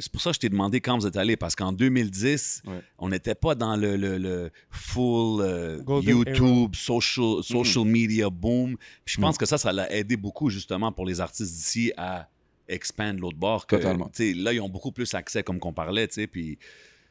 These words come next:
Speaker 1: je pense qu'en deux mille vingt, ça serait une autre histoire, là, tu comprends, compared to twenty ten. Puis comme tu dis, je pense que c'est toutes des choses comme ça qui ont contribué à
Speaker 2: Ouais.
Speaker 1: ouvrir la porte éventuellement, là.
Speaker 2: Mais je, je, je suis pas en train de te dire que ça se passe pas, parce que les Français sont intrigués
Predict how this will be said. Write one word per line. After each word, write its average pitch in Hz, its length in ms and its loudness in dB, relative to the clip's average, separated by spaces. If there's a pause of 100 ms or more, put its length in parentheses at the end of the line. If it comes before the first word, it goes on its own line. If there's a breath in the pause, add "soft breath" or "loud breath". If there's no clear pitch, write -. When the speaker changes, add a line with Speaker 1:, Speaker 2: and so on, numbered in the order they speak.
Speaker 1:
je - 140 -12
pense 127 260 0
qu'en 101 160 -4
deux 101 140 -2
mille 98 200 0
vingt, 110 160 0
ça 95 120 -4
serait 92 180 -2
une 95 60 -2
autre 92 140 -4
histoire, 92 400 0
là, 76 80 -6
tu - 100 -16
comprends, 87 320 -6
compared 92 340 -2
to 90 80 -6
twenty 85 300 -8
ten. 82 320 -8
Puis 87 300 -8
comme 123 160 -6
tu 135 140 -4
dis, 117 180 -4
je - 60 -8
pense 120 200 -2
que 131 80 -6
c'est - 120 -2
toutes 117 160 -4
des 107 80 0
choses 117 240 -2
comme 95 180 -2
ça 107 220 2
qui 107 120 -2
ont 95 100 -2
contribué 95 800 -2 (680)
à 95 160 -6
Speaker 2:
Ouais. 110 80 0
Speaker 1:
ouvrir 95 260 0
la 85 120 -2
porte 98 300 0
éventuellement, 82 680 -4
là. 71 120 -12 (420)
Speaker 2:
Mais 104 180 -2
je, 92 140 -4 (100)
je, 98 260 -8 (100)
je - 80 -16
suis - 80 -12
pas 120 100 2
en 120 60 2
train 120 160 0
de 127 120 2
te - 60 2
dire 120 200 2
que 101 100 -2
ça 92 140 -2
se - 100 -8
passe 110 340 2
pas, 95 200 0 (200)
parce - 180 -6
que 101 80 -2
les 95 120 2
Français 104 440 0
sont 139 320 0
intrigués 120 680 0